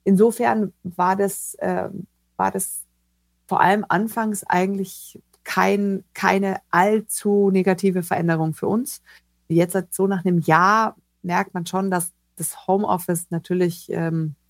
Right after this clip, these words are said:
auch seine Tücken hat. <laughs> Vor allem mit zunehmendem Alter von einem Kleinkind, <laughs> das, das sich immer mehr,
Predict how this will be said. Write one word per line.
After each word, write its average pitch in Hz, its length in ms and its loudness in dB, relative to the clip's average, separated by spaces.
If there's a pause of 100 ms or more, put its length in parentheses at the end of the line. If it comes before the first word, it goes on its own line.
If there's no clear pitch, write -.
auch 165 120 -2
seine 165 280 -2
Tücken 214 340 -4
hat. - 240 -4 (540)
<laughs> - 640 -12
Vor - 180 4
allem 185 440 4
mit 165 180 -2
zunehmendem 175 500 2
Alter 220 420 2
von 190 160 -2
einem 160 120 -4
Kleinkind, 214 760 -2 (100)
<laughs> 165 120 -4
das, - 240 -4 (880)
das 175 100 0
sich 185 140 2
immer 208 180 4
mehr, 175 300 2